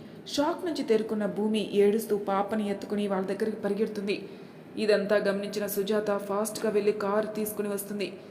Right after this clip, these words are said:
పక్కన వాళ్ళ సాయంతో ఇద్దరిని కారులో ఎక్కించి హాస్పిటల్కి తీసుకెళ్తారు. భూమికి మాత్రం ఏడుపు ఆగదు. పాపకి ఏం అర్థం కాక దిక్కులు చూస్తూ భూమి ఏడుస్తూ ఉంటే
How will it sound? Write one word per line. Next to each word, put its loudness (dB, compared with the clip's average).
పక్కన 4
వాళ్ళ 4
సాయంతో 2
ఇద్దరిని 2
కారులో 2
ఎక్కించి -2
హాస్పిటల్కి -2
తీసుకెళ్తారు. 0
భూమికి 2
మాత్రం -4
ఏడుపు 4
ఆగదు. 0
పాపకి 2
ఏం 6
అర్థం -2
కాక 0
దిక్కులు 0
చూస్తూ 0
భూమి 0
ఏడుస్తూ -4
ఉంటే 0